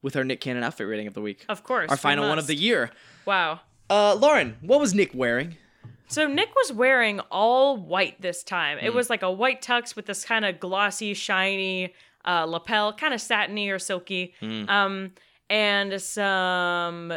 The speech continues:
Speaker 2: sparkly silver loafers, same ones as usual. Uh, I think, what was it, what was the shirt he had on under it? 'Cause it wasn't, like, a normal button-up. I thought maybe it was a little ruffly or a turtleneck or
Speaker 1: I think
Speaker 2: something.
Speaker 1: it, I think, I'm not sure, but it was, it was unique,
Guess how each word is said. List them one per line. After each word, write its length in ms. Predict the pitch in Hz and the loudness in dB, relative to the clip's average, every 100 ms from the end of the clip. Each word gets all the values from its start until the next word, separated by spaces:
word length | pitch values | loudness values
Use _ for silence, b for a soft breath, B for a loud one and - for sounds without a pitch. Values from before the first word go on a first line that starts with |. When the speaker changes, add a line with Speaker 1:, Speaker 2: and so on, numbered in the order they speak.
| - | -10
Speaker 2:
sparkly 500 | - 247 247 247 226 | -6 -2 -2 -2 -4
silver 320 | 262 240 220 | -2 0 -2
loafers, 480 | 208 202 214 208 - | -4 -4 -6 -6 -4
same 200 | 214 196 | -4 -4
ones 200 | 185 165 | -8 -10
as 120 | 165 | -10
usual. 600 | 175 160 165 160 160 156 b b - | -10 -8 -6 -4 -6 -8 b b 2
Uh, 240 | 294 294 | 4 4
I 100 | 339 | 2
think, 300 | 370 659 - | -2 -8 -10
what 100 | 269 | 0
was 280 | 571 659 605 | 2 2 -2
it, 60 | 320 | 2
what 180 | 381 | 4
was 120 | 622 659 | 4 2
the 40 | 605 | -4
shirt 260 | - 359 | 0 0
he 100 | 349 | 0
had 140 | 320 285 | 0 0
on 120 | 240 | 2
under 240 | 214 226 185 | 0 2 0
it? 80 | 165 | -2
'Cause 120 | - | -4
it 80 | 269 | -2
wasn't, 220 | 381 523 494 | -2 -2 -4
like, 60 | 302 | 0
a 40 | |
normal 280 | 277 262 196 | 0 0 -2
button-up. 420 | 226 196 170 165 | -2 -2 -4 -4
I 60 | 220 | 0
thought 160 | 349 339 | -2 -2
maybe 140 | 320 | -6
it 40 | |
was 120 | 269 226 | -6 -4
a 40 | |
little 220 | 233 202 | -4 -2
ruffly 400 | 190 214 226 220 | -2 -2 -2 -2
or 80 | 214 | -2
a 80 | 185 | -4
turtleneck 440 | - 196 233 269 | -4 -6 -4 -6
or 40 | 285 | -2
Speaker 1:
I 120 | 160 | 0
think 180 | 220 196 | 2 2
Speaker 2:
something. 140 | 214 | 2
Speaker 1:
it, 60 | 202 | 4
I 160 | 202 202 | 0 0
think, 340 | - 277 - | -2 -4 -2
I'm 200 | 190 208 | 0 2
not 160 | 208 208 | 2 -2
sure, 300 | - 139 98 | 0 -2 -2
but 160 | 131 135 | 0 0
it 60 | 139 | 2
was, 260 | 143 139 | 2 0
it 100 | 143 | -2
was 180 | 156 139 | -2 -2
unique, 400 | 151 127 - - | -2 -2 -4 -12